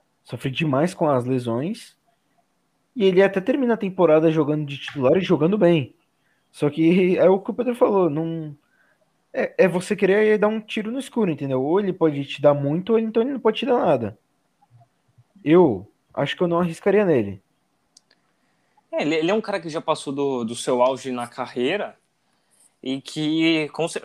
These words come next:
Speaker 2: como a gente tá falando aqui, ele é muito consistente. Então,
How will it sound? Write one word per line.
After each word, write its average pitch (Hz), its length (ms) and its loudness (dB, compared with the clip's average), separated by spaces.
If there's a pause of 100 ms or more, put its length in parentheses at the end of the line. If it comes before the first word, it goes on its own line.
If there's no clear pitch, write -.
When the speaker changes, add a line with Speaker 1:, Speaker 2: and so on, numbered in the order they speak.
(100)
Speaker 2:
como 139 180 -6
a 139 40 -4
gente 156 320 -10
tá 156 180 0
falando 180 300 -4
aqui, 233 220 -6
ele 165 140 -2
é 135 40 -2
muito 143 260 -12
consistente. 175 720 -12 (100)
Então, 208 420 -10